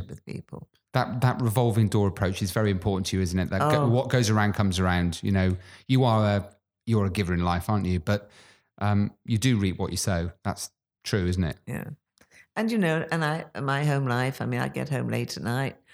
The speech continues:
Speaker 2: but, you know, uh, but I've got a, a dog and
Speaker 1: Hmm.
Speaker 2: a cat and I've two horses. <laughs>
Speaker 1: Is that, is, so obviously we don't, I don't,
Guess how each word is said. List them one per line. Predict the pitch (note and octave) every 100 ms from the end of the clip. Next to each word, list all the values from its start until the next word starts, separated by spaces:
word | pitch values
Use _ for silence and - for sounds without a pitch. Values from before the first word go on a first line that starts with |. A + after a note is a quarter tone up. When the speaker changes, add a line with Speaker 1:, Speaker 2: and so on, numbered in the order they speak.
| - _ _ _
Speaker 2:
but, | G#2+ - -
you | G#2+
know, | G#2+ B2 B2 -
uh, | A#2 A#2+ A#2 - -
but | F2
I've | A2+ -
got | A#2 -
a, | - - _
a | C#3+
dog | A#2+ A#2 A#2+ -
and | A2+ C3 C#3+ - _ -
Speaker 1:
Hmm. | A2+
Speaker 2:
a | F#2
cat | - B2 C#3+ - -
and | -
I've | G#2 G2 - - _ _ _ _ -
two | C3+
horses. | B2+ B2+ B2 E3 E3 D3+ - _
<laughs> | A#3+ A3 - - - - - - _ _ _ _ -
Speaker 1:
Is | A#2
that, | D#3+
is, | D3+ C3 - C#3+ -
so | D3 B2+ - C3+ -
obviously | A#2 A#2 G2
we | F#2+
don't, | G2+ F2 D2
I | G2+
don't, | F#2 D#2+ -